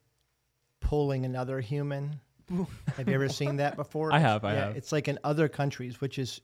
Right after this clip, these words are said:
Speaker 1: of course, totally politically correct. But I said you might be able to actually make money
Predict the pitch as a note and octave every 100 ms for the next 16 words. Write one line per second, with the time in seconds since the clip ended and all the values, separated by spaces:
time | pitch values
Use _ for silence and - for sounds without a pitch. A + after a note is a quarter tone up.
0 | - C#3 - - F3+ C3 - D3 C#3 C3
1 | - C3 B2 A#2+ A2+ - C3 B2+ - -
2 | - - D3 C#3 - - B2 C#3 C3 C#3+
3 | D#3 C3+ A#2+ B2 - B2+ - C3 A#2 A#2
4 | C3 C#3 C3 C3 C3 G2+ G2+ A#2+